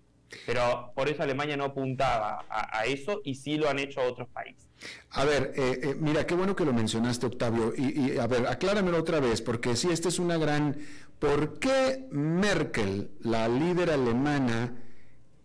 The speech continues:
Speaker 2: promovió tanto? De nuevo, Alemania es bien dependiente del gas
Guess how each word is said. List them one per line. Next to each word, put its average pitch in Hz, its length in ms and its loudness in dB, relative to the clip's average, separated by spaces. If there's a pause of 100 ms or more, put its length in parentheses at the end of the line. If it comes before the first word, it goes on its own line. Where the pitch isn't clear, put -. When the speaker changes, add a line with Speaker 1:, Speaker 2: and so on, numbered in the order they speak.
(220)
Speaker 2:
promovió 151 600 2
tanto? 180 1040 0
De 139 340 -2
nuevo, 143 300 2
Alemania 151 400 2
es 143 100 0
bien 180 240 2
dependiente 156 540 0
del 139 160 2
gas 196 500 0